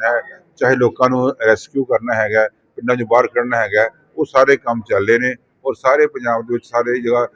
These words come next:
ਸੈਟੀਸਫੈਕਟਰੀ ਕੰਮ ਹੋ ਰਿਹਾ। ਸਾਰੇ ਅਫੀਸਰ ਸਾਹਿਬਾਨ, ਸਾਰੇ ਡੀ ਸੀ ਸਾਹਿਬਾਨ, ਜਿੰਨੇ ਵੀ ਐਸ ਐਸ ਪੀ ਸਾਹਿਬ ਨੇ ਉਹ ਲੱਗੇ ਨੇ ਔਰ ਕੋਈ ਵੀ ਕਿਸੇ ਦਾ ਵੀ ਕੋਈ ਨੁਕਸਾਨ ਨਾ ਹੋਵੇ ਜਾਨ ਮਾਲ ਦਾ,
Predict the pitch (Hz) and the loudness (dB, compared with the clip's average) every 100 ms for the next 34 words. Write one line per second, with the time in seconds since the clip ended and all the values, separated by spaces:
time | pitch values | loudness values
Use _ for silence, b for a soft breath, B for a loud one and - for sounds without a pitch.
0 | _ _ - 139 - 120 - 123 117 113 | _ _ -2 -2 0 -4 -4 -6 -4 -4
1 | 104 101 117 104 113 107 107 107 117 120 | -2 0 2 2 0 -2 -4 -8 -4 -2
2 | 120 123 117 _ 131 _ - 120 123 120 | 0 -2 -4 _ -20 _ 2 2 2 0
3 | 135 123 127 120 120 113 123 123 127 123 | -4 -2 0 0 0 -4 -2 -2 -2 -4
4 | 120 117 120 117 117 120 120 - _ _ | -8 -14 -4 -2 -2 -4 -12 -14 _ _
5 | - 127 113 104 104 123 131 143 135 123 | -2 0 0 -4 -2 -2 0 -2 -4 -6
6 | _ 139 170 170 123 - _ _ 131 113 | _ 4 6 6 2 -2 _ _ -18 -4
7 | 143 139 135 127 107 117 113 113 _ _ | -2 0 -2 -4 -6 -6 -4 -4 _ _
8 | _ _ 107 117 131 120 110 113 107 107 | _ _ -4 2 2 2 2 0 0 0
9 | 107 107 104 104 | 0 0 0 2